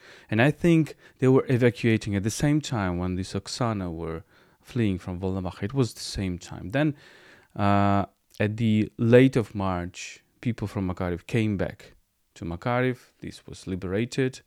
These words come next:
Volnovakha is occupied by the Russians. So now we have stories of people who are, uh, coming from this eastern Ukraine to the places which also suffered, which, which were also damaged. So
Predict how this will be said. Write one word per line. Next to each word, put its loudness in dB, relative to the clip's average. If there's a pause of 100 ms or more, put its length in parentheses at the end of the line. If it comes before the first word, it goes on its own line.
(540)
Volnovakha -2
is -8
occupied -10
by -10
the -12
Russians. -16 (520)
So -4
now 6
we 6
have 2
stories 2
of -8
people 0
who 2
are, 4 (680)
uh, -2 (100)
coming 0
from -6
this -4
eastern -4
Ukraine -2 (540)
to 0
the 0 (160)
places 2
which -8
also -4 (420)
suffered, -4
which, -12
which -14
were 0
also -2
damaged. -6
So -4